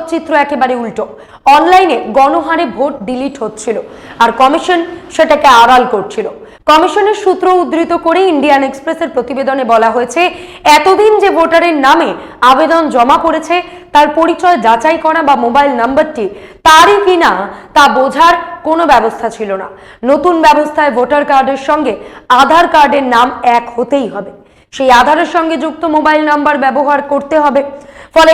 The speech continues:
এটা একেবারে স্পষ্ট যে রাহুল গান্ধীর অভিযোগ প্রথমে অস্বীকার করলেও এখন নির্বাচন কমিশন কার্যত তা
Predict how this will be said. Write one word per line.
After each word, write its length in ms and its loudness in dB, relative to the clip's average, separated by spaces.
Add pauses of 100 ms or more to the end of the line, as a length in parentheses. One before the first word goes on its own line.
(180)
এটা 160 0 (100)
একেবারে 340 0
স্পষ্ট 400 -4 (440)
যে 120 -4
রাহুল 340 0
গান্ধীর 300 -2
অভিযোগ 340 -2 (120)
প্রথমে 400 -2 (400)
অস্বীকার 520 -2 (140)
করলেও 360 -2 (360)
এখন 220 -8 (100)
নির্বাচন 420 -2
কমিশন 420 -6
কার্যত 380 -2 (120)
তা 60 -2